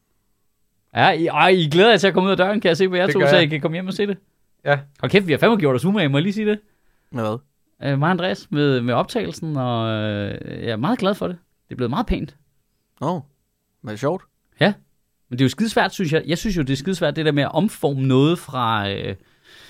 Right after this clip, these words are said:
Speaker 1: altså, live er jo altid meget, meget, meget federe, så synes jeg tit, det bliver en lidt svag oplevelse, sådan, når man ser det hjemme i stuen.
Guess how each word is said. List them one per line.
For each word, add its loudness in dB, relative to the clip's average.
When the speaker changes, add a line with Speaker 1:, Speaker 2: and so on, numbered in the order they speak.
Speaker 1:
altså, -6
live -2
er 0
jo 0
altid -2
meget, 0
meget, 2
meget 2
federe, 0
så -8
synes -8
jeg -6
tit, -12
det -6
bliver -2
en -2
lidt -4
svag -6
oplevelse, -6
sådan, -8
når -6
man -4
ser -4
det -8
hjemme -4
i -6
stuen. -6